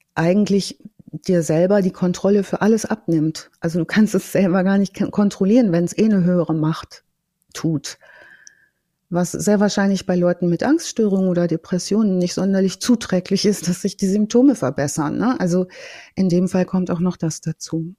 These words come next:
Also auf ins Spirituelle, weg vom Medizinischen im Herbst neunzehnhundertfünfundsiebzig. Am dritten August fünfundsiebzig, äh, wird der erste kleine Exorzismus an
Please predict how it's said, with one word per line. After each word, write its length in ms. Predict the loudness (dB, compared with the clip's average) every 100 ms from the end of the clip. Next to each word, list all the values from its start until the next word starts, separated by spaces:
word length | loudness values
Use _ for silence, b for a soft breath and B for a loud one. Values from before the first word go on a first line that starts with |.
| -2
Also 300 | 0 2 2
auf 240 | 2 0
ins 200 | -2 -4
Spirituelle, 720 | -2 0 0 0 0 0 0
weg 160 | -2 -4
vom 180 | -4 -2
Medizinischen 720 | 0 -2 -4 -2 -2 -2 -4
im 160 | -2
Herbst 300 | 0 0 -2
neunzehnhundertfünfundsiebzig. 1500 | -2 -2 -2 -2 -2 -2 -2 -2 -2 -2 -4 -4 -4 -4 -6 B B B B B B B B
Am 180 | 0 2
dritten 360 | 2 2 0
August 380 | 2 0 0 -2
fünfundsiebzig, 960 | 0 2 2 0 -2 -2 -2 -2 -6 -2
äh, 220 | -2 0
wird 160 | 0
der 100 | 0
erste 320 | 0 -2 -2 -10
kleine 520 | -2 0 2 0 -2
Exorzismus 960 | -4 -4 -6 -4 -4 -2 -2 -2 -2
an 320 | -2 -2 0